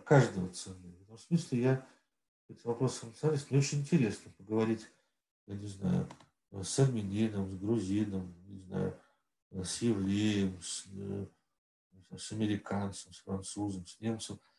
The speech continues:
Я всякий раз, мне интересно, вот вы немец, вы француз, это отдельная культура, это отдельная кухня, кстати говоря. А как это игнорировать? Кухня — это часть культуры.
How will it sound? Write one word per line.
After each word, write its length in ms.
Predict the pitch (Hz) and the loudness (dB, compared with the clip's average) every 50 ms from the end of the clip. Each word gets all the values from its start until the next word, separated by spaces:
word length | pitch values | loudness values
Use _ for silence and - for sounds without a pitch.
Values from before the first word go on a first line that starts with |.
| _ _ _ _ _ | _ _ _ _ _
Я 140 | - 110 107 | 0 2 2
всякий 320 | - - 147 175 165 139 | 4 6 6 6 6 6
раз, 240 | 123 139 139 - - | 6 4 4 4 2
мне 100 | 127 127 | -2 -4
интересно, 580 | 131 - - 117 98 95 90 90 - - 98 101 | -4 -2 0 0 2 2 0 -2 -6 -10 -12 -14
вот 140 | 101 - - | -12 -4 0
вы 100 | 139 147 | 0 0
немец, 480 | 113 101 98 101 101 101 101 - - - | 2 0 0 -2 -2 -4 -8 -12 -10 -8
вы 80 | 113 113 | -10 -8
француз, 680 | - - 110 98 92 - - - 92 92 92 92 - 98 | -8 -10 -12 -12 -12 -14 -12 -10 -10 -8 -10 -10 -12 -14
это 180 | 95 - 107 | -12 -10 -8
отдельная 320 | 104 107 123 127 127 131 131 | -4 -2 -2 0 0 0 -2
культура, 400 | - - 127 - - 104 98 95 | -2 -4 -6 -6 -4 -6 -4 -2
это 120 | - 113 | -2 -2
отдельная 280 | 110 113 120 131 135 139 | -2 0 2 4 4 4
кухня, 500 | 135 - - 110 101 - - - 101 - | 2 0 -2 -2 -2 -2 -4 -12 -18 -20
кстати 380 | - - - - 95 - 90 | -20 -16 -14 -14 -14 -14 -14
говоря. 340 | 92 98 101 98 95 87 90 - _ _ _ _ _ _ _ _ _ _ _ - | -14 -10 -8 -6 -6 -6 -8 -12 _ _ _ _ _ _ _ _ _ _ _ -8
А 80 | 101 | -8
как 360 | 90 - - - - - - - | -6 0 2 2 2 0 -2 -8
это 100 | - 98 | -8 -6
игнорировать? 960 | 101 101 98 98 95 107 98 98 107 107 107 98 95 90 87 85 - - - _ _ _ | -4 -4 -4 -4 -6 -8 -8 -6 -2 -2 0 0 0 -2 -4 -6 -12 -16 -20 _ _ _
Кухня — 300 | - 139 139 - 151 143 | -4 -4 -4 -2 -2 -2
это 120 | 143 143 | 0 -2
часть 320 | 139 - - 117 - - - | -4 -4 -4 -4 -6 -6 -8
культуры. 560 | - 131 - - _ - 95 95 98 98 95 | -8 -8 -8 -8 _ -8 -6 -6 -6 -6 -8